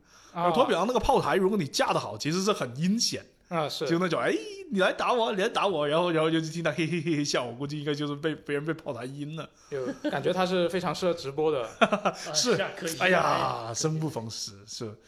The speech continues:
Speaker 1: 哎，那刚刚聊下来，其实我觉得U C G之前的这些风云人物、这些老编辑们，他，大家的兴趣爱好其实都挺丰富的。就我会，我会，这，这个事情就会让我延伸出一个疑问，就是说，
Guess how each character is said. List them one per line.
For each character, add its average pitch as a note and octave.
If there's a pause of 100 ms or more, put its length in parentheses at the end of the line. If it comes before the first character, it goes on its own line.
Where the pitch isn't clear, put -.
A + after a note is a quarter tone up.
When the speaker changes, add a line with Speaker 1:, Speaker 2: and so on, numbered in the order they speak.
(680)
Speaker 1:
哎， D#3
那 F#3
刚 F3+
刚 F3+
聊 C#3+
下 D#3
来， C#3+
其 C#3+
实 C#3+
我 C#3+
觉 A#2+
得 B2
U F3
C F3+
G E3+
之 F3+
前 C#3+
的 C#3
这 C#3
些 C#3+
风 D3
云 C#3+
人 B2+
物、 C3+
这 B2+
些 D3
老 B2
编 C3
辑 C3
们， A2
他， -
大 F#3+
家 F3+
的 B2+
兴 G#3+
趣 G3+
爱 F#3+
好 E3
其 D3
实 C#3
都 D#3+
挺 A#2
丰 C#3
富 D3
的。 A2 (500)
就 C#4+
我 D#3
会， A#3
我 C#3+
会， A3 (180)
这， A#3+ (140)
这 D#4
个 G#3
事 -
情 E3
就 F#3+
会 F3+
让 F3
我 A#2
延 A#2
伸 F3
出 F3
一 B2+
个 D#3
疑 A#2+
问， D3+
就 C#3+
是 C3+
说， D3